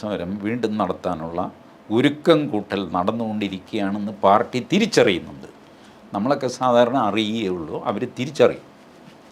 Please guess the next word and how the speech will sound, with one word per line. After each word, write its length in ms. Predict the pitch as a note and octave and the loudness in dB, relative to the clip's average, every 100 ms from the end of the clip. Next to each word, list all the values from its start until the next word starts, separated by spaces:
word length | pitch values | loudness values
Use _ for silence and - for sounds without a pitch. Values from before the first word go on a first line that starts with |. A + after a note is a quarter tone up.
| - - - - G#2 F#2 G2 - - - - - - - - C#3 - - - - - - - - - | -20 -20 -20 -6 -4 -4 -6 -14 -14 -12 -12 -14 -18 -18 -10 -10 -10 -20 -20 -20 -20 -20 -20 -20 -14
ഇങ്ങനത്തെ 380 | - G3+ D#3+ C4+ | 0 2 2 -2